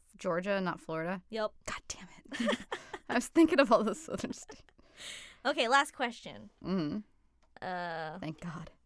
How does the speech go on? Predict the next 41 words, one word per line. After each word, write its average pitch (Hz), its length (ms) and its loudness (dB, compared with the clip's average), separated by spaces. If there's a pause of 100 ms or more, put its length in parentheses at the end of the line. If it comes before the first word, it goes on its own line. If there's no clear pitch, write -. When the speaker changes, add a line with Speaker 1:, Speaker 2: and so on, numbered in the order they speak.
(140)
Speaker 1:
I'm - 60 -16 (100)
doing 151 200 -6
Speaker 2:
<laughs> - 40 -2
oh - 40 -2
my - 60 0
Speaker 1:
bad. 196 260 0
Speaker 2:
God, 202 100 -8 (380)
thank - 100 -16 (160)
you. 190 60 -18 (560)
Speaker 1:
I 240 40 -4
don't 226 120 -2
know 156 80 0
anything 196 260 2
about 180 160 0
snow. 180 240 -2 (880)
Speaker 2:
Eskimos 302 460 2
have 254 220 2
fifty 349 460 0
words 269 300 2
for 254 160 -2
snow. 208 560 4
Make 302 220 6
up 302 160 6
three. 226 540 0 (1200)
Speaker 1:
Make 208 260 4
up 180 240 2
three? 381 280 -2 (180)
Can 233 80 -2
Speaker 2:
Make 269 160 8
Speaker 1:
you, 349 80 8
Speaker 2:
up 339 80 4
three. 440 340 4
Speaker 1:
can 294 100 8
you 254 80 8
give 214 200 2
me 240 120 2
one 180 380 2
so 233 140 0
I - 20 2
know 185 120 2
what 185 100 -4